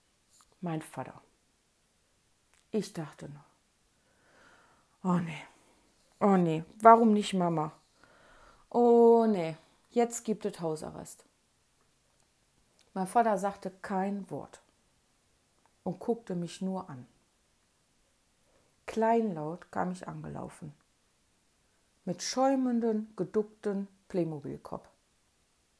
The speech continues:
Er sagte kein Wort, nahm meinen Ranzen und ich lief pitschepatsche nass mit schäumenden Haaren neben ihn her. Flunsch,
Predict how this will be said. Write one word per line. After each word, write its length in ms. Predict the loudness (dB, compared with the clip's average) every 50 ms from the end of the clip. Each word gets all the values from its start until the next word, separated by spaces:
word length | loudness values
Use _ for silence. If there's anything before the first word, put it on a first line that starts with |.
| _ _ _ _ _ _ _ _ _ _ _ _ _ _ _ _ _
Er 160 | -2 -2 -2 0
sagte 400 | 0 -2 -4 -4 -10 -14 -14 -14 -14 _ _ _ -14
kein 640 | -10 -6 -4 -2 -2 -2 -2 -2 -4 -6 -10 -12 _ _ _ _ _ -16 -10
Wort, 360 | -8 -8 -8 -8 -12 -18 -20 _ _ _ _ _ _ _ _ _ _ _ _ _ _ _ _ _ _ _ _ _ _ _ _ _ _ -10
nahm 260 | -6 -4 -4 -4 -4 -6
meinen 200 | -8 -10 -12 -10
Ranzen 720 | -6 -6 -4 -4 -6 -8 -8 -8 -8 -8 -8 -10 -18 _ _ _ _ _ _ _ _ _ -12
und 240 | -10 -10 -10 -10 -10
ich 320 | -10 -10 -10 -10 -14 -14
lief 300 | -12 -10 -10 -12 -14 -18 _ _ _ -4
pitschepatsche 1200 | -4 -4 -4 -4 -10 -16 -10 -10 -10 -10 -10 -14 _ _ -10 -10 -10 -10 -12 -20 -16 -14 -12 -12
nass 420 | -10 -10 -10 -10 -12 -14 -18 -20 _ _ _ _ _ _ _ _
mit 180 | -16 -16 -14 -12
schäumenden 680 | -6 -2 -2 0 0 0 -2 -2 -4 -4 -4 -6 -8 -8
Haaren 360 | -10 -10 -10 -12 -12 -14 -14 -12
neben 280 | -10 -10 -10 -10 -10 -12
ihn 180 | -12 -10 -10
her. 240 | -10 -10 -12 -14 -16 _ _ _ _ _ _ _ _ _ _ _ _ _ _ _ _ _ _ _ _ _ _ _ _ _ _ _ _ _ _ _ _ _ _
Flunsch, 880 | -20 -18 -14 -10 -6 -4 -4 -4 -4 -4 -6 -8 -12 -16 -20 -20 -20